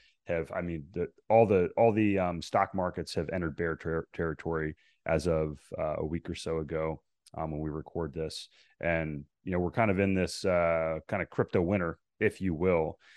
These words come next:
Um, what, what's your take on that? And, you know, what are your thoughts? You know,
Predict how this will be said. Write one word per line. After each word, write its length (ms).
Um, 560
what, 280
what's 160
your 100
take 300
on 160
that? 300
And, 400
you 100
know, 180
what 140
are 40
your 140
thoughts? 540
You 80
know, 180